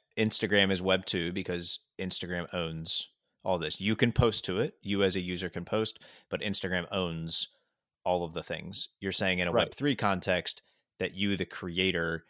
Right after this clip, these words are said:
Speaker 1: not only can post and write to the internet, but you also own said things that you post.
Speaker 2: Correct. And the way in which I own it is being able to get value from the thing that I post, and f-, like, a f-, a financial, like,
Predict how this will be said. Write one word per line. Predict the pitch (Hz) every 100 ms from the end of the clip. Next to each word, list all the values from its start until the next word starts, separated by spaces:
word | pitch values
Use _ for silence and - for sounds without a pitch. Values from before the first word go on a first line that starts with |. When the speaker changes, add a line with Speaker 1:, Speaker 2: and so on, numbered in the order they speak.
| _
Speaker 1:
not | - 90 90
only | 85 80
can | - 82
post | - 123 90 -
and | 90 82
write | 95 92 - -
to | - 92
the | 85
internet, | - 101 80 80 - _ _ _ _ -
but | 90
you | 92 90
also | 87 - 82 -
own | 113 87 78 78 - _ _
said | - 95 85 -
things | 87 82 87
that | -
you | 90
post. | - 87 - - _ _ _ _ _ -
Speaker 2:
Correct. | 120 107 98 -
And | 120 120
the |
way | 107 120 135 135
in | 120
which | 120 120
I | 107
own | 107 117 127
it | 98 -
is | 107
being | - - 117 107
able | 107 113 123 117
to | 110 - 107
get | 107 95
value | 92 98 104 113 95
from | 87 - 95 92
the | 90
thing | - 92
that | 87 82
I | 87
post, | - - - - - _ _ _ -
and | 110 107 98 _ _
f-, | - -
like, | 123 110
a |
f-, | - - -
a | 107
financial, | - 104 110 117 - 113 107 98
like, | 87 85